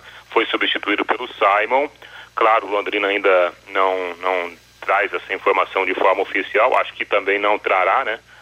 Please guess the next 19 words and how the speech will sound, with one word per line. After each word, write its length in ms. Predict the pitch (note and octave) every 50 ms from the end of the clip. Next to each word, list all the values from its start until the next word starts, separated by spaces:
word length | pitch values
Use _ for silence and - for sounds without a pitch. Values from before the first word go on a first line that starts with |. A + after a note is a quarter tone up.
| - _
Porque 180 | - - G2+ - -
se 40 |
não 160 | G#2+ G#2+ A#2 B2
falou 360 | - A#2+ G#2+ F#2+ G2 F#2+ F#2
a 20 |
respeito 460 | F#2+ G2 - - - G2 F#2+ - F#2+
do, 200 | - - F2 E2+ - - - - - - - _ -
do, 200 | - F#2+ F#2+ F2+
do 200 | F2 F#2 G2 F2+
Zeca, 500 | F2+ G#2+ B2+ C#3 - - - E2+ D2+ - - -
não 140 | - A2+ F#2
vai 120 | F#2+ G2
falar 280 | - - A2+ G2 F#2+ G2
do 120 | F#2+ A#2+
Augusto. 400 | C3 C3 - F#2 F#2 E2+ - - -
Então, 180 | - - F#2 F#2
mas 220 | G2 G2+ A2 - - - -
a 100 | G2 G#2
tendência 720 | - - A#2+ A2+ G2+ G2 - A2 A2+ - - C3+ C3+ C#3